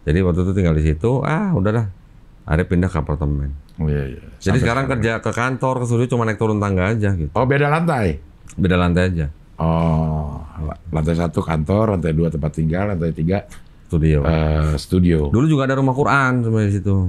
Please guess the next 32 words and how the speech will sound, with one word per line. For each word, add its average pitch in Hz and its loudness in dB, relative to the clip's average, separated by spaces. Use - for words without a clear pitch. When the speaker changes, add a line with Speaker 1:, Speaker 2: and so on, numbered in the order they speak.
Speaker 2:
Di 95 2
situ? 123 2
Speaker 1:
Kita 110 0
buka 98 2
rumah 95 2
Quran, 104 0
yang 95 -2
Ahwat 92 0
di 85 2
apartemen, 90 0
yang 92 0
Ikhwan 95 0
di 95 2
luar 92 2
apartemen. 80 0
Speaker 2:
Hmm. 82 2
Nah, 127 2
lo 180 2
bersinggungan 156 4
sama 143 2
itu 151 2
sejak 123 2
kapan 131 0
tuh, 92 0
kok? 71 -4
Speaker 1:
Apa? 80 0
Speaker 2:
Sama 104 2
Islam 95 0
bersinggungannya 87 0
tuh? 73 -6
Speaker 1:
Bersinggungan? 104 0
Speaker 2:
Iya. 92 0